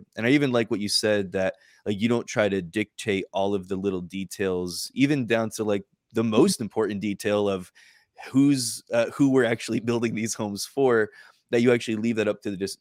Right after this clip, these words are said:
Speaker 1: the discretion of those that are actually gonna be, continue to be there and continue to do life with these people.
Speaker 2: Mm-hmm.
Speaker 1: Um, and, uh, so I just, I think it's really, really cool. And, and I, I think that it's a very, very, um,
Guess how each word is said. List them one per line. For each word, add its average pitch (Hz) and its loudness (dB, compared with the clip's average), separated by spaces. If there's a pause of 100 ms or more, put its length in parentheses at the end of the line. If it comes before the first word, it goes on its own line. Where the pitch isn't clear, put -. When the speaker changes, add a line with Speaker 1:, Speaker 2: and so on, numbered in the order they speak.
Speaker 1:
the 101 -12
discretion 104 -4
of 90 -6
those 95 -4
that 95 -2
are 92 -2 (240)
actually 139 0
gonna 117 0
be, 98 -8
continue 139 -4
to 113 0
be 120 -4
there 131 -2
and 107 -6
continue 110 -6
to 104 -4
do 92 -6
life 101 -2
with 101 -6
these 90 -8
people. 95 -6 (460)
Speaker 2:
Mm-hmm. 95 2
Speaker 1:
Um, - -6 (100)
and, 95 -4
uh, 92 0
so - 2
I 123 6
just, 127 -2
I 123 6
think 120 -4
it's 101 -4
really, 104 0
really 92 -2
cool. 92 -2
And, 92 -8
and 95 -8 (220)
I, 101 0
I 104 0
think 104 -6
that 95 -2
it's - -10
a 87 -8
very, 95 -2
very, 90 -4 (540)
um, 82 -8